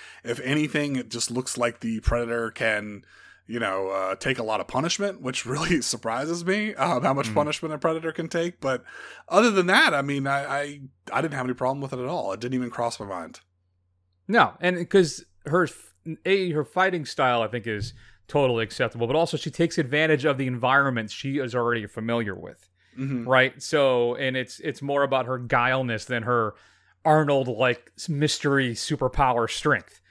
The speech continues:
Speaker 2: right?
Speaker 1: Right.
Speaker 2: That's not what her character is.
Speaker 1: Right.
Speaker 2: So it's totally believable when she's fighting an alien predator from another galaxy. All right, let's
Speaker 1: Sure.
Speaker 2: not forget that part. <laughs> Right? Okay.
Speaker 1: Sure.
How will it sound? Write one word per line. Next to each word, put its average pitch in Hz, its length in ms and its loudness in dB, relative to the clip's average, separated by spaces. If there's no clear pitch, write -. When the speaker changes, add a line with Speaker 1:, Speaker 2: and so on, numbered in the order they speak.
Speaker 2:
right? 131 120 6
Speaker 1:
Right. 131 60 2
Speaker 2:
That's 135 200 2
not 135 200 4
what 127 140 4
her 123 140 4
character 120 500 4
is. - 380 0
Speaker 1:
Right. 117 140 -6
Speaker 2:
So 123 340 4
it's 135 260 -2
totally 131 640 0
believable 107 760 -4
when 147 120 -4
she's 151 220 -4
fighting 139 340 2
an 127 100 4
alien 127 460 2
predator 107 380 -2
from 107 160 -8
another 104 180 -2
galaxy. 98 560 -4
All 101 100 -4
right, 107 100 -2
let's 117 140 0
Speaker 1:
Sure. 123 100 -2
Speaker 2:
not 113 80 -10
forget 107 280 -2
that - 180 -8
part. - 280 -8
<laughs> - 40 -16
Right? 113 140 -8
Okay. - 200 -8
Speaker 1:
Sure. 110 280 -4